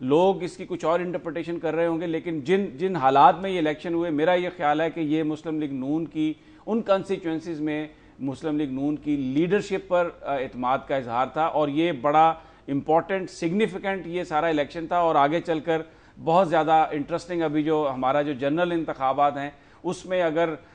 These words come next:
ये मंजूर वट्टू ही पीपल्स पार्टी के रहे, पंजाब के सदर, और इसी तरीके से पार्टी के मामलात को हैंडल करने की कोशिश की गई,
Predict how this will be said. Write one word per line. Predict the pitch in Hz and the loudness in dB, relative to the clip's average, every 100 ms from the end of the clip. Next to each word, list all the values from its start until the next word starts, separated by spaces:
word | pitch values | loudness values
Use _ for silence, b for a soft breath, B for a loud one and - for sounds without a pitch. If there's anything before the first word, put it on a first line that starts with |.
| - | -4
ये | 147 165 | 2 2
मंजूर | 156 156 143 165 | 2 0 0 0
वट्टू | 156 156 196 | 0 2 0
ही | 190 | 0
पीपल्स | 175 165 | -4 -8
पार्टी | - 156 151 165 | 0 0 0 -2
के | 156 165 | -2 -2
रहे, | 143 147 160 | 0 2 2
पंजाब | 156 151 139 143 147 - | 0 -2 0 2 2 0
के | 160 | -6
सदर, | 147 139 151 | -2 -2 0
और | 151 151 | 0 -2
इसी | 151 | -4
तरीके | 170 170 151 156 | -4 -4 -4 -6
से | 160 | -2
पार्टी | 147 143 156 151 | 2 2 0 -2
के | |
मामलात | 143 135 139 147 143 | -2 -2 0 0 0
को | 156 | -4
हैंडल | 123 123 143 | -4 -4 -4
करने | 139 139 143 | -4 -4 -4
की | 143 143 | -6 -6
कोशिश | 135 135 127 | -8 -10 -10
की | 143 143 | -6 -4
गई, | 147 | -4